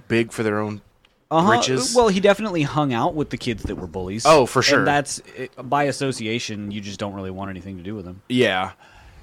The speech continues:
Speaker 1: Anyway. And, like, it just is wild. To think of, like,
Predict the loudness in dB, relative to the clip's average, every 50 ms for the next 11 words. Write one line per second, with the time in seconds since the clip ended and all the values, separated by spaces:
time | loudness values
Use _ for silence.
0 | -20 -20 -20 -20 -20 -8 2 4 6 6 6 6 4 2 0 2 0 0 0 -4
1 | -8 _ _ _ _ _ _ _ _ _ _ _ _ _ _ _ _ _ _ _
2 | _ _ _ _ 2 2 4 4 4 6 6 8 6 6 4 -2 -14 -16 _ _
3 | _ _ _ _ _ _ _ _ _ _ _ _ _ _ _ _ _ _ _ 2
4 | 2 4 2 2 2 0 -4 -6 -12 -20 _ -20 _ _ _ _ _ _ _ _
5 | _ _ _ _ _ _ _ _ _ _ _ _ -2 -2 -2 -2 -6 -10 -16 -10
6 | 0 4 6 6 6 6 4 0 -2 -6 -10 -16 -20 _ _ _ _ _ _ _
7 | _ _ _ _ _ -20 _ _ _ -4 -4 -4 0 -2 -2 -2 -2 -6 -8 -4
8 | -2 -2 -2 -2 -4 -8 -20